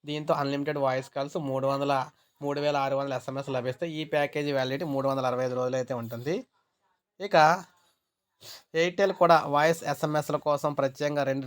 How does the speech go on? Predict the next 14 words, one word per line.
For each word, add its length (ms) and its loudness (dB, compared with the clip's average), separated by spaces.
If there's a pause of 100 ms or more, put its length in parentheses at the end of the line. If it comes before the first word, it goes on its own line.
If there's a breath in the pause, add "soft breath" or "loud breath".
రీఛార్జ్ 380 0
ప్లాన్లు 320 -4
తీసుకొచ్చింది. 580 -4 (480 soft breath)
నాలుగు 300 0
వందల 200 -2
తొంభై 240 0
తొమ్మిదికి 300 -2
ఎనభై 200 -4
నాలుగు 180 0
రోజులు 180 0
వ్యాలిడిటీతో 460 -4
తీసుకొచ్చింది. 560 -6
అదేవిధంగా 340 2
అన్‌లిమిటెడ్ 340 -2